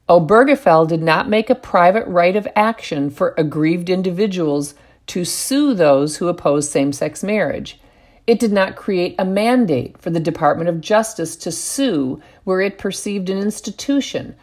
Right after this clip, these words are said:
opposed same-sex marriage. But the Respect for Marriage Act will. What we can expect should this bill become law is more litigation against those institutions and individuals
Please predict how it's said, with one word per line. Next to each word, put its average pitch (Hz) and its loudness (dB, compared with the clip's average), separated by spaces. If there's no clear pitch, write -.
opposed 151 2
same-sex 151 -2
marriage. - -4
But 190 4
the 185 0
Respect 220 0
for 294 -2
Marriage 196 0
Act 175 2
will. 156 0
What 175 6
we 202 0
can 285 0
expect 208 -2
should 190 -4
this 233 -4
bill 233 0
become 240 -2
law 143 0
is 160 2
more 190 4
litigation 196 0
against 156 -2
those 190 4
institutions 185 -6
and 151 0
individuals 151 0